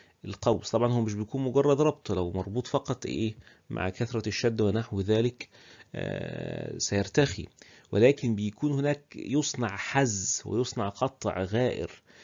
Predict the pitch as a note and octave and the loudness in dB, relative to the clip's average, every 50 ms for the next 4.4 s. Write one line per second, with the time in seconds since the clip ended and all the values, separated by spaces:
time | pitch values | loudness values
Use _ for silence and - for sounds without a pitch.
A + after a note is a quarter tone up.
0 | - - _ - - - B2+ B2+ B2 A2+ G#2 - - - G#2+ G#2 G2+ G2 G2 - | -20 -20 _ -10 -4 -2 -2 0 0 0 -2 -2 -2 -2 0 0 0 -2 -2 -2
1 | B2+ B2+ C3 B2 A#2 G#2+ G2 - - C3+ D3 D#3 D#3 - - - - - - _ | 0 0 0 0 0 -2 -4 -2 0 0 0 0 0 -4 -6 -6 -6 -8 -14 _
2 | - - _ _ - G#2+ A2+ B2 C#3 D3 D3+ D3+ D3+ - - - - A2+ A#2 A2 | -20 -20 _ _ -2 2 4 6 6 6 6 6 4 2 0 -4 -2 0 0 0
3 | - - - B2 - - - D#3+ D3 C#3+ A#2+ - - C#3 B2+ A2 A#2 G#2 A2 A#2+ | 0 0 -2 -6 -4 0 0 0 0 0 -4 -4 -2 -4 -2 -2 -2 -2 -2 -2
4 | A2+ - E2+ C#2+ - - - - | -2 -4 -8 -12 -14 -16 -20 -20